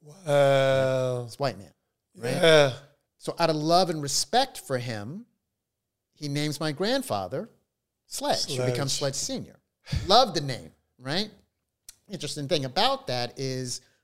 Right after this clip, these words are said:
Speaker 2: when he had his son, my dad,
Speaker 1: Sure.
Speaker 2: Sledge Junior,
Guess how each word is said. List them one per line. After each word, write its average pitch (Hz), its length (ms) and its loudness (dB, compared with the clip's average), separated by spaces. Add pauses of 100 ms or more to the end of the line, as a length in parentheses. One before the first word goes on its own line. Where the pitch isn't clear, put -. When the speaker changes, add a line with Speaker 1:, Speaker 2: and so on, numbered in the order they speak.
Speaker 2:
when 127 140 -16
he 254 220 -4
had 123 280 -6
his 294 260 -8
son, 95 500 -8 (380)
my 185 160 -6
dad, 123 440 -10
Speaker 1:
Sure. 143 380 4
Speaker 2:
Sledge 123 360 -6
Junior, 175 500 -6